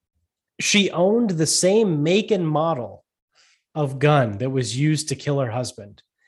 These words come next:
and was seen on surveillance camera footage driving to and from the Culinary Institute where he was killed. Police never found the gun. Um, so then they go on to talk about that.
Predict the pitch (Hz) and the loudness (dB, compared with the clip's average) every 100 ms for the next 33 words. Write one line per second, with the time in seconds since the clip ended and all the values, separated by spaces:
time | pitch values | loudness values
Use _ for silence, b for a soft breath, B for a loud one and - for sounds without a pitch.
0 | _ _ 160 202 202 202 - - 180 180 | _ _ 2 2 4 2 2 0 2 2
1 | 160 151 147 - 135 143 156 170 165 - | 2 2 0 -2 -2 0 2 0 -4 -6
2 | 151 147 143 143 151 120 104 - 151 131 | -6 -4 -4 -2 -4 -4 -10 -8 -4 -2
3 | 139 131 127 170 196 233 175 160 147 - | -2 -4 -2 0 2 0 -4 -6 -6 -2
4 | 160 131 113 110 b _ 131 156 147 151 | 0 -2 -6 -14 b _ -6 0 2 2
5 | 151 143 131 135 - 123 - 92 - _ | 2 0 -2 -6 -6 -10 -12 -16 -18 _
6 | _ - _ - _ _ _ _ 127 113 | _ -20 _ -20 _ _ _ _ -4 -4
7 | 107 - - - - - _ _ _ _ | -6 -10 -14 -18 -20 -20 _ _ _ _
8 | _ _ _ 151 165 170 156 131 - 165 | _ _ _ 2 2 4 0 0 0 2
9 | 156 127 131 127 123 123 _ _ _ _ | 2 0 -4 -6 -6 -12 _ _ _ _
10 | _ _ _ - 110 107 104 101 95 92 | _ _ _ -10 -8 -6 -8 -10 -14 -14
11 | - 113 107 107 101 104 104 104 95 - | -10 -8 -6 -8 -8 -8 -8 -10 -12 -12
12 | 104 92 101 98 95 101 98 | -12 -12 -12 -14 -12 -12 -12